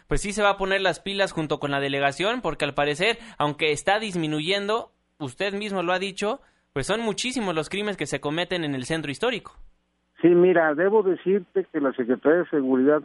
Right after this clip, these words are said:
Speaker 2: Pública le está entrando y le está entrando bien, porque nosotros como delegación no tenemos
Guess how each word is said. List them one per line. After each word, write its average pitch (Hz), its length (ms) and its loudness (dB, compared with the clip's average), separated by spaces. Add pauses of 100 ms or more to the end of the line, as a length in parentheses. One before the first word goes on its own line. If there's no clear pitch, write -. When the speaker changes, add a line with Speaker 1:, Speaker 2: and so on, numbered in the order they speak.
Speaker 2:
Pública 160 580 0 (960)
le 127 220 2
está 165 260 0
entrando 170 560 0
y 151 60 2
le 135 100 0
está - 200 -2
entrando 156 500 4
bien, 180 340 4
porque 139 320 -2
nosotros 135 560 2
como 147 260 2
delegación 139 800 2 (480)
no 160 220 4
tenemos 160 560 4